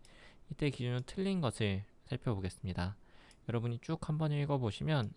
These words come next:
일 번 맞는 얘기고요. 당연히 위생적으로 유지 관리해야겠죠. 삼 번 맞는 얘기입니다. 원재료는 품질이 양호해야 되겠고요. 유독 유해 물질이 오염되지 아니한 것,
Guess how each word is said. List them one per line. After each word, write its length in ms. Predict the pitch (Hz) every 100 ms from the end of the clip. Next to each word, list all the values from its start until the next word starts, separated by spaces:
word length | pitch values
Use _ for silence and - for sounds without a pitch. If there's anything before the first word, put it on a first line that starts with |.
| -
일 240 | 147 143 139
번 420 | 135 139 139 135 -
맞는 420 | 107 92 123 156
얘기고요. 440 | 123 101 101 120
당연히 400 | - 131 156 170
위생적으로 1700 | 139 104 - 120 127 131 135 - - - - - - 117 101 101 160
유지 240 | 139 101 113
관리해야겠죠. 640 | 98 98 92 90 90 -
삼 300 | 117 - 190
번 280 | 185 190 185
맞는 280 | 120 113 120
얘기입니다. 520 | 98 113 87 87 90 - - - - - - -
원재료는 440 | 135 160 165 165
품질이 320 | 160 175 175
양호해야 380 | 127 98 104 101
되겠고요. 600 | 98 98 92 - 151 127 - - - - -
유독 360 | 117 113 139 117
유해 220 | 104 104
물질이 540 | 98 - - 160 185
오염되지 500 | - 107 120 113 117 -
아니한 600 | - 92 95 123 107 92
것, 180 | 90